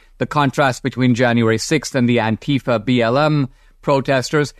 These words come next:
And it seems that from the police po-, state point of view, it isn't really a double standard. It's a single standard. That is that they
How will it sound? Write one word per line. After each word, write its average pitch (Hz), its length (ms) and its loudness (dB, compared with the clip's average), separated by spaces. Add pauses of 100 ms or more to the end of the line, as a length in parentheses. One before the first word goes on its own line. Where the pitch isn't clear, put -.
(120)
And 233 140 0
it 254 100 0
seems 311 380 -2
that 269 140 -2
from 214 220 0
the 190 80 0
police 202 400 -2
po-, 196 280 0
state 185 360 -2
point 170 280 0
of 123 100 -4
view, 131 680 -2 (440)
it 185 100 0
isn't 254 280 0
really 240 260 2
a 208 40 2
double 185 280 0
standard. 220 500 0
It's 175 160 -4
a 196 60 -2
single 254 360 0
standard. 98 600 -4
That 175 180 2
is 175 140 0
that 175 200 -2
they 185 420 0